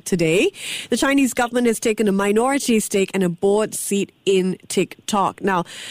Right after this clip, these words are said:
uh, do you read this as in China tightening its grip on tech? And as an investor, is this a deepening concern?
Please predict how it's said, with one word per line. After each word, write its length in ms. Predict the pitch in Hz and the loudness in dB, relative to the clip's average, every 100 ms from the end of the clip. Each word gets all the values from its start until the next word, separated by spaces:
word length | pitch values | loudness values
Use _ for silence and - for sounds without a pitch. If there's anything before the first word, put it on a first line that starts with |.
| - - | -10 -2
uh, 180 | 202 | 0
do 240 | 202 240 269 | 0 2 4
you 380 | 294 269 247 - | 4 4 2 0
read 380 | 220 247 370 - | 0 2 2 2
this 480 | 196 180 175 - - | 0 0 -2 -6 -4
as 460 | 202 190 185 185 | 0 0 0 -2
in 280 | - 196 - | -2 0 0
China 320 | - 208 202 | -2 0 0
tightening 500 | 190 226 285 294 240 | 0 -2 0 0 2
its 160 | 180 - | 0 0
grip 220 | 185 180 - | -2 -2 -2
on 220 | 175 175 | -2 -2
tech? 360 | - 202 254 | 0 0 0
And 160 | 208 208 | -2 0
as 200 | 226 220 | 0 0
an 80 | 208 | 2
investor, 540 | 190 190 247 - 240 | 2 2 0 0 0
is 200 | 196 190 | 0 0
this 140 | 185 190 | 0 0
a 60 | |
deepening 520 | 175 196 208 202 185 190 | -2 -2 0 0 0 -2
concern? 840 | - 175 - - 175 156 139 | -2 -2 -2 -2 0 2 0